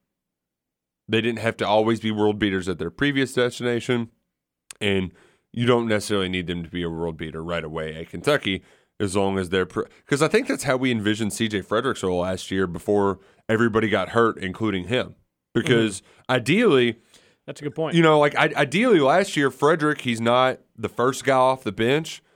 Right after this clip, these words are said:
Speaker 1: uh, but he would have been I mean, hell, how many games would he have started just because of injuries, <laughs> you know?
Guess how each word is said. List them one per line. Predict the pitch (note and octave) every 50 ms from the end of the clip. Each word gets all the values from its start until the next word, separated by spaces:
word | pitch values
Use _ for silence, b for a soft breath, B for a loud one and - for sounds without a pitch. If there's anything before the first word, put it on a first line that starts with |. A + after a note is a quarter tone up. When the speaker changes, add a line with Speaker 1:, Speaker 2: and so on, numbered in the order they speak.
| _ _ _ _ _ _ -
Speaker 1:
uh, | A2 A2 A2 G#2+ G#2+ G#2 G2 F#2+ F#2+ F2+ E2+ D#2+ - _ _ _ _ _ _ _
but | - D3 C#3 B2
he | A2 C#3+ D3
would | C3+ A#2+ B2+ D#3+ F3+
have | F3+ C#3+ A2+ G2+
been | - B2+ C3+ D3 D3+ C#3 A#2+ A2 G#2 G2+ - _ _ _ _ _ _ -
I | D3
mean, | D#3+ D3+ C3
hell, | C3 D#3+ G3 F#3+ B2
how | A2 - C3 D3
many | F3+ F#3
games | D3 D#3 E3 D#3+ C#3
would | D3+ D3
he | D3+
have | D3+ C3+ G#2+
started | - - - A#2 C3 D#3 C#3+ A2 E2+
just | G#2 A2+ -
because | - G#2+ C3 A#2 F2+
of | F2 E2+
injuries, | F#2+ C3+ E3 - E2 C2+ - - D3+ - - - -
<laughs> | -
you | A2+ G#2+
know? | G2+ G#2 B2 C3+